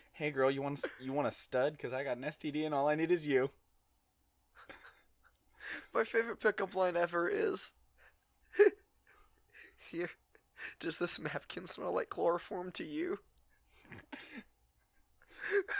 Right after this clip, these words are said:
Speaker 1: You ever heard of Bill Cosby?
Speaker 2: No. But yes. What about him?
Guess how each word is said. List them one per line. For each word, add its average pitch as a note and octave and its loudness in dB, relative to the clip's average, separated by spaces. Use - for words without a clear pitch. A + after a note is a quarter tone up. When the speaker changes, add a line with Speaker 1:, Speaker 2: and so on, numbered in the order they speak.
Speaker 1:
You C#3 2
ever C#3 4
heard D#3 6
of C3+ 0
Bill C#3+ 6
Cosby? D3 2
Speaker 2:
No. F3 2
But E3+ 2
yes. F3 2
What E3+ 4
about F3 2
him? F#3+ -4